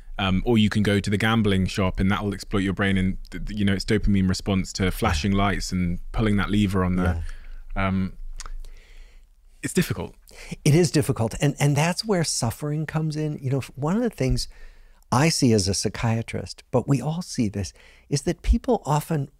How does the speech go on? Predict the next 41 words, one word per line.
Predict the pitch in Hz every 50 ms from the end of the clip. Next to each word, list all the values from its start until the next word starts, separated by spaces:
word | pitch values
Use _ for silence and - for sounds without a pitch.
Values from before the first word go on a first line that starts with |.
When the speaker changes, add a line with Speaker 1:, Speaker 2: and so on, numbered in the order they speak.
| _ _ _ _ _ _
Speaker 2:
want | - 131 143 160 151 147 -
to | - 131
change | - - - - 156 156 160 156 -
their | 131 123 117 107
state. | - - - - - - - 143 160 131 - - - - - _ _ -
They | 147 160
just | - 202 - -
want | 208 196 185
to | 180
change | - - - - 131 143 139 -
how | 113 117 123
they | 110 110 101
feel. | 87 - - - 110 104 98 87 - - - - - - - - - - - -
There's | - 139 - -
this | 143 -
great | - - 147 170 -
cartoon | - - 135 - - - - 123 113 110
I | 104
like. | 101 101 101 -
This | - 98 95 - -
is, | - - -
there's | 98 107 101 -
this | - 107 -
meditator | - 110 107 120 120 120 123 113 - - 104 98 - - - 85
sitting | - - - 117 120 117 113
on | 107 104
a | 104
cushion, | 98 - - 110 - - 120 110 - - - - - - -
and | 117 123
there's | 120 113 107 131
a | 113
thought | - - - 147 143 139 - 127 104
bubble | 117 107 95 98 101 107 - _ _ _ _ _ _ -
over | 131 120 113 117
his | 87 107 110 - -
head. | - 113 95 90 90 - - - - -
And | - 117 117 117
what | 127 131 -
he's | - 139 131 -
thinking | - - - 170 175 - - 170 160 151 -
is, | - 113 101 95 95 -